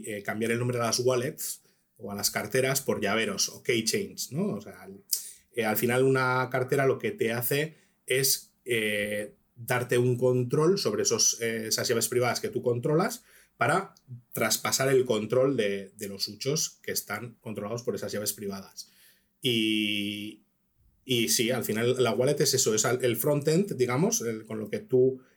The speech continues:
interactúas con el protocolo Bitcoin, eh, sin tener que bajar a, a, a comandos en, en una ventana de comandos, que también se podría hacer.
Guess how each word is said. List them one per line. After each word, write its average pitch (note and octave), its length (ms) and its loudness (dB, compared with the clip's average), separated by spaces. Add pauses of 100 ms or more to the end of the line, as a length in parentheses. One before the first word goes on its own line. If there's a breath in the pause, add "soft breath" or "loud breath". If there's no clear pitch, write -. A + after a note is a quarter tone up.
interactúas B2+ 640 0
con A#2+ 140 0
el G#2+ 120 0
protocolo A2 480 2
Bitcoin, C#3 540 -2 (380 loud breath)
eh, G#2+ 260 0
sin A2+ 260 2
tener A#2 300 0
que B2+ 120 2
bajar C3 680 0
a, G#2+ 280 -2
a, G2+ 440 -12 (120)
a G2+ 380 -18 (560)
comandos A#2+ 720 2
en, G2+ 360 -8
en G#2+ 480 -12
una - 760 -18
ventana A2 380 0
de G#2+ 80 0
comandos, B2 480 2
que A2 80 0
también G#2 240 -4
se A#2 100 0
podría A2 320 0
hacer. A2 260 -4